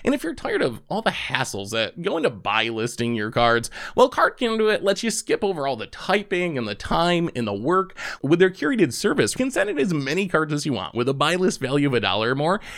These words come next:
and just pay a five percent service fee. And if you want to put in a little bit of effort on your end, you can use their sorted service where you list and sort your cards ahead of time and pay just a two percent fee. And no matter which option you choose, you're gonna get a detailed report with the results in a fast payment once your order is processed.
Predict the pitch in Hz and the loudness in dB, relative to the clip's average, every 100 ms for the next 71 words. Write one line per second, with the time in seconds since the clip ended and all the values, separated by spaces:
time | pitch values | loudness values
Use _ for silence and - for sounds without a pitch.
0 | - 226 226 339 - 339 - - 165 175 | -4 0 2 0 -2 -2 -2 0 0 2
1 | 180 143 127 - 196 185 - 110 95 - | 0 0 -2 0 0 0 -2 -4 -4 -2
2 | 226 135 170 539 494 453 440 370 208 - | -2 0 -2 0 2 2 2 -2 -2 -2
3 | 226 190 120 123 127 113 110 104 104 101 | 2 2 2 0 2 2 0 0 0 0
4 | 113 - - - 240 240 254 254 220 240 | 0 -4 -16 -2 0 2 2 2 2 0
5 | - - 233 254 208 - 104 104 101 127 | -2 -2 -2 0 -2 -2 -2 0 -2 -2
6 | 160 180 143 175 - 151 127 127 127 131 | 0 0 0 0 0 -2 0 -2 -2 0
7 | 127 131 139 98 113 147 175 214 247 247 | 2 2 0 0 0 2 2 2 0 0
8 | 285 233 247 277 277 - 233 269 - 170 | 0 0 0 0 -2 0 0 2 2 0
9 | 143 139 - 123 127 - - - 220 320 | 2 0 0 0 0 -6 -12 0 2 2
10 | - 220 190 147 131 127 110 110 104 98 | 2 4 6 6 6 4 -2 -2 -4 -4
11 | - - 392 240 185 123 127 160 165 160 | -4 -2 -2 2 0 0 -4 -4 -2 -2
12 | 139 107 107 98 127 143 160 151 123 113 | -2 -2 -2 -2 0 0 2 0 0 -2
13 | 110 208 208 214 214 233 240 - - 170 | -2 -2 -2 0 0 0 -2 -8 -4 -2
14 | 175 151 151 165 - 143 156 135 - 185 | -2 -2 -2 -2 0 -2 0 0 0 -4
15 | 214 - 110 107 | -2 0 0 0